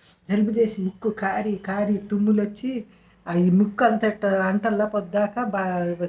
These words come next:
కర్చీఫ్ పెట్టి అందుకని ముక్కులో కూడా పుళ్ళు పడినాయి లోపల దాకా. ఇది ఇప్పుడు ఎట్టొచ్చింది,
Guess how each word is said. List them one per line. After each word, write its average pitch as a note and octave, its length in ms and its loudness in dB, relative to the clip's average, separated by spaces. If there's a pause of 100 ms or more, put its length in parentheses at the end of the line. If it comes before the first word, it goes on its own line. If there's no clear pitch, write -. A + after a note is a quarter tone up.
కర్చీఫ్ G3+ 420 -2
పెట్టి A3+ 380 -6 (460)
అందుకని F3+ 360 4
ముక్కులో F3+ 440 2
కూడా F#3 240 2
పుళ్ళు F3 280 -2
పడినాయి D#3+ 380 -6 (160)
లోపల E3 360 -12
దాకా. D#3 360 -16 (680)
ఇది F3+ 140 2
ఇప్పుడు F#3 220 0
ఎట్టొచ్చింది, F3 680 -4